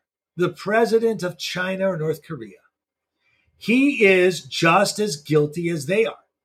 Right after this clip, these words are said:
And to be honest with you, I hope the people listening to this broadcast, whether you're Republican or Democrat, this isn't a partisan, you know, issue.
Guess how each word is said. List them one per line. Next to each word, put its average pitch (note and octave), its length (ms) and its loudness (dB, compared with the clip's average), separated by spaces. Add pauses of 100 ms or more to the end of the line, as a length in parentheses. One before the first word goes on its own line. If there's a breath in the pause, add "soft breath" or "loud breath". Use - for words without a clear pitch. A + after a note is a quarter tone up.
(580)
And F3+ 180 -2
to G#3 80 2
be G#3 120 0
honest A#3+ 380 2
with B3 140 0
you, C4 280 0
I F3+ 180 0
hope A#3+ 300 4
the B3 120 -2
people G3+ 400 -2
listening G3 400 0
to G#3 80 2
this G#3+ 160 2
broadcast, D3+ 760 -2 (380)
whether E3+ 240 6
you're E3+ 160 4
Republican G3 680 4
or A#3 120 4
Democrat, D#3+ 640 0 (360)
this G3+ 200 2
isn't D4 260 2
a B3+ 100 2
partisan, F#3+ 840 2 (340)
you F#3+ 320 -4
know, D#3+ 240 -4
issue. C4+ 380 0